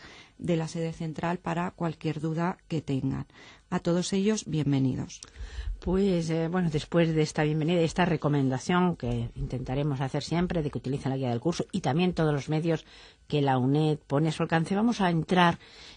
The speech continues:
Speaker 2: en el primer tema, en el primer tema de la asignatura de Historia del Arte, que a lo largo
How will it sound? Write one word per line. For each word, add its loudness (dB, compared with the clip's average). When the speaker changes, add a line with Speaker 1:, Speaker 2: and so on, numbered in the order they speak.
Speaker 2:
en 0
el 0
primer 0
tema, 0
en 0
el 0
primer 0
tema 4
de 2
la 0
asignatura -2
de 0
Historia -2
del 0
Arte, 0
que -6
a 0
lo 0
largo 4